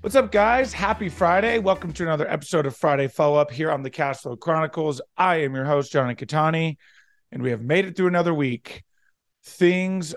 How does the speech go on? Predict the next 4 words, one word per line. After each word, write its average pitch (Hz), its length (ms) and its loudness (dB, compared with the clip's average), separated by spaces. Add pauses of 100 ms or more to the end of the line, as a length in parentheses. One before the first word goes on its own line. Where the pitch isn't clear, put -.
are 139 920 4 (680)
interesting 123 580 -6
right 113 220 -6
now, 135 420 -4